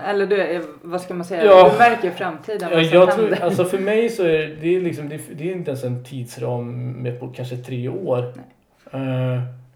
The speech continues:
Speaker 2: det är det inte. Och framförallt så är det så här, när man, när man då, alltså, när man får ångest här, jag vet inte om du själv upplever det, men som jag sa det här med innan man slutar jobbet och såna grejer. När man får ångesten innan man har börjat druckit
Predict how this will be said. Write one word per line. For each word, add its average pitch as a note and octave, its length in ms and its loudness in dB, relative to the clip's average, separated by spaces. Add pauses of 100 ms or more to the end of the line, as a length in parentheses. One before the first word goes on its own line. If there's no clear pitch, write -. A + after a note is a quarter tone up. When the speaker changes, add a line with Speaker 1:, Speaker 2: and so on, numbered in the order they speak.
Speaker 2:
det D#3+ 140 -2
är E3+ 40 4
det D3 60 -4
inte. C3 200 -4
Och C3 180 -6 (1120)
framförallt B2+ 440 -6
så - 60 -6
är D#3 40 -2
det C#3 80 -4
så C3 80 -2
här, B2 160 -6 (240)
när C3+ 120 -6
man, C3+ 280 -2 (640)
när D#3 160 -2
man F3+ 120 2
då, G3 220 -2
alltså, F3+ 400 -2 (380)
när E3+ 100 -4
man F3+ 140 4
får G3 220 -4
ångest G#3 420 -2
här, C#3+ 80 -2
jag D3+ 120 -2
vet F3+ 80 -4
inte E3 120 -4
om D3 80 -8
du C3+ 60 -8
själv G3 360 -4
upplever B2+ 480 -4
det, B2+ 80 0
men C#3 140 -2 (640)
som D3 180 -12
jag C3 80 -4
sa C#3+ 120 -2
det B2+ 80 0
här B2+ 60 0
med B2+ 320 -4 (100)
innan C3 260 -4
man B2 120 -4
slutar - 240 -10
jobbet F3+ 400 -10
och B2+ 80 -10
såna B2 160 -8
grejer. B2+ 320 -6 (500)
När D3 140 -10
man D3+ 160 -6
får E3 220 -6
ångesten G#3 500 -4 (120)
innan E3 600 -4
man B2+ 120 -2
har A#2+ 80 -4
börjat B2+ 220 -4
druckit - 600 -6